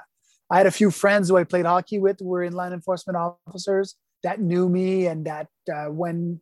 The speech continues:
some openings were, came about, they just reached out to me and say, "You should apply for this."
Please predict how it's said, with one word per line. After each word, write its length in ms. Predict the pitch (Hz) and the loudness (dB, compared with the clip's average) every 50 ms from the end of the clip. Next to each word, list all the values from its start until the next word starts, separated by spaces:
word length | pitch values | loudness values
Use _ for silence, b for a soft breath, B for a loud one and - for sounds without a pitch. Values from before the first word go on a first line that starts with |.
| _ _ | _ _
some 240 | - - 208 190 | -6 -4 -2 0
openings 560 | 180 180 175 196 185 180 175 175 170 160 156 170 | 0 -2 -2 -4 -4 -4 -4 -4 -4 -6 -6 -6
were, 480 | 170 175 170 165 165 165 160 160 160 - | -4 -2 -2 -2 -2 -4 -4 -6 -8 -6
came 240 | - 196 196 175 175 | -6 -6 -6 -6 -6
about, 360 | 160 156 170 175 202 214 214 _ b b b b _ | -6 -6 -2 -2 -2 -2 -2 _ b b b b _
they 200 | - 175 175 175 | -6 -4 -2 -2
just 300 | 165 160 175 165 - - _ _ _ _ - | -2 -4 -6 -10 -12 -18 _ _ _ _ 0
reached 280 | 185 185 180 - - | 0 0 0 0 -4
out 160 | 190 185 185 - | -6 -6 -6 -6
to 80 | 214 | -8
me 80 | 220 220 | -6 -6
and 100 | 226 202 | -6 -8
say, 180 | - - 185 214 | -10 -10 -8 -6
"You 140 | 247 233 190 | -6 -6 -6
should 180 | 175 - 202 190 | -8 -10 -10 -12
apply 300 | 208 - 196 202 262 - | -12 -12 -12 -10 -10 -10
for 160 | 226 - - | -12 -12 -16
this." 260 | 185 - _ - - | -16 -16 _ -20 -20